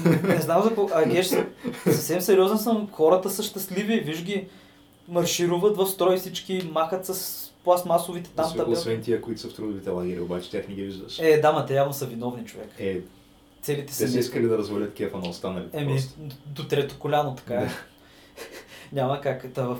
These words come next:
Speaker 1: По-добрата Корея, това, което се случи последните няколко дни, за пръв път от двайсет или тридесет години направиха военно учение в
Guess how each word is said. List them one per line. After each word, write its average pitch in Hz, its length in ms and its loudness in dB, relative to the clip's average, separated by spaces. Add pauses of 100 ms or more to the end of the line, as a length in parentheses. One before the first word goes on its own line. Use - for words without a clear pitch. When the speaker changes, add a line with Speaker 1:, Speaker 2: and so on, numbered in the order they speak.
Speaker 1:
По-добрата 180 500 4
Корея, 131 460 2 (460)
това, 151 180 0
което 165 220 -4
се 160 60 -8
случи 156 460 -8 (580)
последните 151 480 -2
няколко 143 320 -4
дни, 135 280 -4
за 147 180 -4
пръв 175 180 -6
път 226 160 -4
от 156 100 -10
двайсет 160 340 -2
или 131 140 -10
тридесет 156 300 -12
години 160 500 -8
направиха 151 560 -2
военно 147 440 -2
учение 151 600 -6 (160)
в 139 120 -8